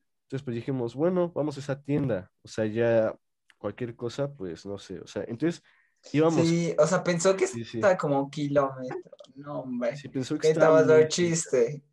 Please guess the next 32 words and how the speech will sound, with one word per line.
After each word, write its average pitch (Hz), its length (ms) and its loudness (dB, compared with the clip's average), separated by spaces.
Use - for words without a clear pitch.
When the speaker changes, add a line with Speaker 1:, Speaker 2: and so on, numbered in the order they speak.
Speaker 2:
Cuéntame 147 420 -2
otro 147 360 -2
chiste. - 520 -14
Speaker 1:
Sí, 147 460 2
no, 139 300 0
no 143 180 0
más, 135 340 0
sí, - 120 -10
o 123 40 -8
sea, 113 340 -2
puto 143 260 -10
chiste. - 600 -10
Entonces, 147 380 -6
pues, 113 200 -8
ya 135 200 0
nos 123 440 -2
decidimos 127 760 -4
ir 117 340 -4
a 104 120 -2
la 101 220 -4
tienda 113 560 -4
de 92 280 -8
la 95 340 -4
derecha, 156 680 -2
pues, - 120 -20
porque 107 720 -4
aunque 135 220 -4
yo 165 100 0
sabía 180 280 -4
que 170 60 -14
estaba 143 320 2
lejos 143 640 -6